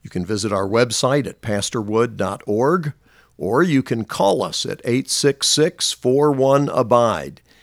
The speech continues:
Either way, we really want to know that you're listening. So when you contact us, let us know the station where you hear the broadcast. It's simple, it's fast, and it's free.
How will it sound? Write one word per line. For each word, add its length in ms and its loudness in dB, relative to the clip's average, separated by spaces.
Either 320 2
way, 400 2
we 240 -4
really 400 0
want 300 2
to 100 -2
know 260 4
that 180 -2
you're 180 0
listening. 480 0
So 360 -6
when 220 4
you 160 0
contact 640 0
us, 160 -4
let 220 2
us 160 0
know 200 2
the 100 2
station 840 0
where 160 0
you 180 0
hear 240 -2
the 80 -2
broadcast. 800 -4
It's 220 -10
simple, 520 2
it's 220 -8
fast, 560 0
and 100 2
it's 160 0
free. 420 0